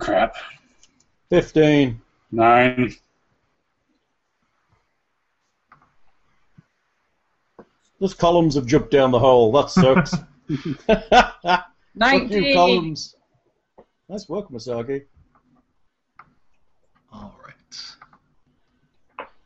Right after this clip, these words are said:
Speaker 4: Oh, I suppose I didn't need Masaki to really roll.
Speaker 2: Hmm?
Speaker 4: And I like the G M roll. I get to hide stuff. <laughs>
Speaker 2: We,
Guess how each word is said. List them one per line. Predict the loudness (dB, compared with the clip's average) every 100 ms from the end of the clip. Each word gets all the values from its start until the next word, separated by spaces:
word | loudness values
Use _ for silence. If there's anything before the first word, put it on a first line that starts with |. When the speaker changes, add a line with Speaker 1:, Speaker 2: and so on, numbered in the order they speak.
| _ _ _ _ _ -10
Speaker 4:
Oh, | -10 -10
I | -16
suppose | -12 -6 -4 -4
I |
didn't | -6 -10
need | -10
Masaki | -12 -14 -16 -18 -20
to |
really | -20 -20
roll. | -20 _ _ _ _ _ _ _ _ _
Speaker 2:
Hmm? | -12 -12 _ _ _ _
Speaker 4:
And | -14 -12 -12 -14 -12
I | -10
like | -8 -8 -10 -16
the |
G | -14 -10 -10
M | -10
roll. | -12 -14 -16 _ _ _ _ _ _
I | -18
get | -18 -18
to | -16
hide | -16 -18
stuff. | -20 -20 -20 _ _ _ -18
<laughs> | -18 -18 _ -10 -8 -10 -12 _ _ _ _
Speaker 2:
We, | -20